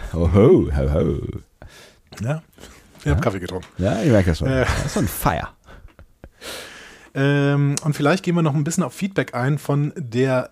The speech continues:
Speaker 2: äh, zur letzten Folge, nämlich zu, äh, Folge neun, Verdouche.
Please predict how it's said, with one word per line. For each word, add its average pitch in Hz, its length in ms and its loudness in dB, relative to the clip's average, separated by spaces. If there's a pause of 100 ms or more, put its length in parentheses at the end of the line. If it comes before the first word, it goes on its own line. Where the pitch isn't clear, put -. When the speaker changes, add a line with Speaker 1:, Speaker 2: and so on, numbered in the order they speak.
Speaker 2:
äh, 120 220 -2
zur 165 240 0
letzten 160 340 -2
Folge, 113 340 -4
nämlich 120 400 -2 (120)
zu, 127 420 -2
äh, 120 220 -2
Folge 131 320 -2
neun, 127 340 0 (260)
Verdouche. 131 880 0